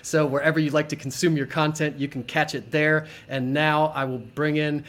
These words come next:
actually, I'm gonna do a bio on you, Susan, but I'm gonna let you, uh, say hi to everybody before I do that and while I find your, your information. So say hi to everybody.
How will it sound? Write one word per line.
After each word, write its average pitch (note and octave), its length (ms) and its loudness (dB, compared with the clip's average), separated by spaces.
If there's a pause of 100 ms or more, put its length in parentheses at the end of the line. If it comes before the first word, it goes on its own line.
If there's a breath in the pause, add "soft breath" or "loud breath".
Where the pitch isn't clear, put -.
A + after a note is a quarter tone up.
(160 loud breath)
actually, D#3 340 0
I'm D3+ 160 -2
gonna D3+ 140 2
do C#3 160 -2
a C3 40 -2
bio E3+ 440 4
on D3+ 160 2
you, C#3 80 0
Susan, C#3+ 400 0
but B2 120 -2
I'm C#3 160 0
gonna C#3+ 140 -2
let C3+ 220 -2
you, C3 240 -2
uh, A#2 260 -2
say C#3 240 -2
hi C3 220 2
to B2+ 100 -2
everybody A#2+ 460 -4
before A#2+ 400 -4
I A2+ 140 -2
do B2 240 -6
that A#2 200 -4
and A2 100 -14
while A#2 220 -2
I G#2+ 140 -4
find A#2+ 400 -4
your, A2 220 -4
your A2+ 220 -6
information. A2 560 -8
So - 160 -16
say E3+ 200 0
hi C#3 160 2
to - 80 4
everybody. G#2 360 -4